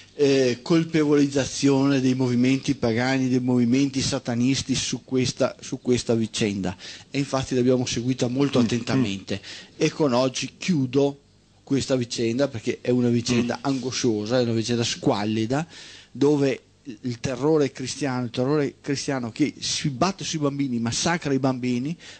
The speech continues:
Speaker 1: produce dopo questi effetti, produce l'incapacità delle persone di affrontare la vita.
Speaker 2: Sì, ma difatti
Speaker 1: Questo è il risultato. Pronto?
Speaker 2: Sì.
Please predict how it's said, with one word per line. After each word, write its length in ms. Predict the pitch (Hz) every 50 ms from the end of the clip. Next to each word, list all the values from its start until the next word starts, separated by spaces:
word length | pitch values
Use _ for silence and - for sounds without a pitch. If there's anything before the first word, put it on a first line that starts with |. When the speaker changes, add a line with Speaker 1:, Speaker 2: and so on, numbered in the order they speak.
| _
Speaker 1:
produce 480 | - 139 139 131 127 139 151 - 165 147
dopo 280 | 123 120 113 - 120 113
questi 240 | - 120 - - 117
effetti, 440 | 110 - - 92 87 - - -
produce 300 | - - 127 131 - 131
l'incapacità 640 | 127 135 139 139 - 123 - - 123 117 - - 139 131
delle 160 | 127 123 113
persone 360 | 117 127 120 - - 120 123
di 40 | 131
affrontare 440 | 127 - 117 117 - - 113 113 107
la 100 | 107 104
vita. 220 | 101 101 - -
Speaker 2:
Sì, 80 | - -
ma 140 | 95 90 92
difatti 540 | 95 98 - - 139 123 107 - - 95 92 - - - -
Speaker 1:
Questo 420 | - - 151 139 - - 117 - -
è 80 | - 143
il 160 | 147 147 135
risultato. 720 | 127 127 120 123 120 117 120 127 113 107 104 - 117 107 98 - _ _ _ - - - _ _ _ _
Pronto? 400 | 180 214 247 240 202 165 151 131 113 - - - _ _ _ - - - -
Speaker 2:
Sì. 200 | - - - 143